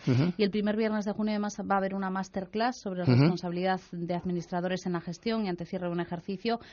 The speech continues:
Speaker 2: actuación ante inspección fiscal. Todavía podemos anotarnos. ¿Qué es lo que hay que hacer para inscribirse? Una persona que nos esté escuchando y que quiera participar, ¿qué tiene que hacer?
Speaker 1: Es muy sencillo. Nos, eh, remite un, un, un mail a nuestro correo, a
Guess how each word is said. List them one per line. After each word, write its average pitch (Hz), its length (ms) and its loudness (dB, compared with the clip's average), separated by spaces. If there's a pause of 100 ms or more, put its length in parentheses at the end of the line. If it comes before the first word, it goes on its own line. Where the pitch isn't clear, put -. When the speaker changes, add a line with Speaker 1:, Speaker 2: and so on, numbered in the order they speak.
(220)
Speaker 2:
actuación 180 400 -4
ante 180 180 -4
inspección 180 420 -6
fiscal. 220 400 -2 (120)
Todavía 202 360 6
podemos 202 300 0
anotarnos. 254 540 0
¿Qué 269 80 0
es 247 60 0
lo 269 80 2
que 269 80 -2
hay 262 40 -4
que 240 80 -8
hacer 233 160 -10
para 208 140 -6
inscribirse? - 560 -14
Una 185 100 -6
persona 208 280 -6
que 208 100 -8
nos 196 140 -10
esté - 180 -8
escuchando 233 520 0 (300)
y 208 80 -2
que 196 160 -2
quiera 214 220 4
participar, 208 520 0
¿qué 233 120 0
tiene 208 180 2
que - 80 -8
hacer? - 180 -10 (220)
Speaker 1:
Es 120 140 10
muy 131 80 12
sencillo. 117 480 12 (320)
Nos, 113 260 6
eh, 107 400 10 (140)
remite 131 400 12
un, 117 480 12
un, 107 480 8
un 113 180 12
mail 185 300 12 (160)
a 98 160 -4
nuestro 95 260 2
correo, 160 520 8
a - 180 -4